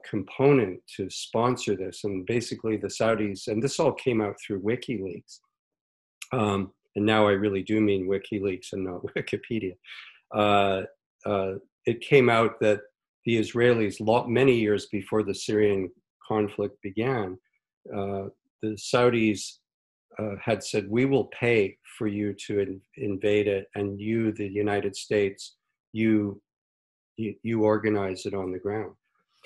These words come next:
So the war on Syria has been a dirty war, and it's been a war that has not been reported properly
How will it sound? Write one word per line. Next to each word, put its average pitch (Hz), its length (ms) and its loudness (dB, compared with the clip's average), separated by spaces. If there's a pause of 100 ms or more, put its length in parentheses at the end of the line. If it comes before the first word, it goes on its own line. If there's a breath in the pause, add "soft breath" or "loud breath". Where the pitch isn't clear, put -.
(160 soft breath)
So 113 560 2 (680)
the 113 260 4
war 135 400 6
on 113 180 4
Syria 113 720 2 (520)
has 110 200 -4
been 110 200 2
a 95 60 0
dirty 107 400 2
war, 95 480 -4 (540)
and 104 180 0
it's 101 280 -4
been 110 200 4
a 104 40 2
war 104 520 4
that 95 360 -4 (140)
has 101 200 -10
not 107 260 0
been 104 160 0
reported 98 600 -2
properly 98 720 -4